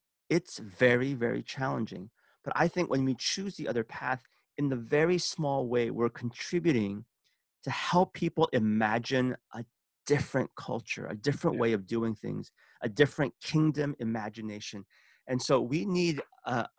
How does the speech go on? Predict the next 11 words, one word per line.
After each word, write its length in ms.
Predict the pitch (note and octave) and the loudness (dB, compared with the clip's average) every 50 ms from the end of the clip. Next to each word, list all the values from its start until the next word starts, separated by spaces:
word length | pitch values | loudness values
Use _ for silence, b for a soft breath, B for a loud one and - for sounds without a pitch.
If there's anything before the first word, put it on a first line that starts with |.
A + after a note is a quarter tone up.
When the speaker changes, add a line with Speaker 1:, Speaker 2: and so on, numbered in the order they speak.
| - - - | -10 -10 -6
Speaker 1:
a, 100 | - B2 - - | -8 -8 -6 -4
a 80 | B2 B2 | -2 0
more 680 | B2 B2 B2 C3+ C#3+ D3+ D3+ D#3 D#3 D#3 D3+ C#3+ B2+ B2 _ _ _ _ _ | 0 0 2 2 4 4 4 4 4 4 4 2 0 -2 _ _ _ _ _
life-giving, 840 | - G2 A2 A#2 A#2+ A#2+ D3 D#3+ D3 - - - B2+ A2 G#2+ G#2 G#2+ | -10 -6 -2 2 4 4 4 2 0 -2 -4 -2 -2 0 0 -2 -4
flourishing 720 | - - - - C3 C#3+ D3 D3+ D#3+ D3 - - D3+ C#3 - | -6 -10 -12 -8 -4 -2 0 0 0 0 -2 -2 -4 -4 -2
imagination 1000 | - A2+ A2+ A#2 A2 A2+ A2+ A2+ A2+ A2 G#2+ G2+ G#2+ G#2+ - - G#2 F#2+ G2+ G#2 | -2 0 2 2 2 2 0 -2 -2 -4 -2 -4 -6 -6 -6 -8 -8 -8 -6 -4
that 140 | G#2+ G#2 G2 | -2 -2 -2
engages 640 | G#2+ G#2+ G#2+ G#2 A#2 B2+ C3+ C#3 A#2+ C3+ C3+ B2 - | 0 -2 -2 0 0 0 0 0 -2 -4 -6 -6 -4
both 300 | - A#2+ A#2 C3 B2+ - | 2 4 4 4 4 2
the 60 | - | -6
pastoral 800 | - _ - A#2+ - - - - - D3+ D3+ D#3+ E3 E3 D#3+ - | -10 _ -12 -8 -6 -6 -4 0 2 2 4 6 6 6 4 4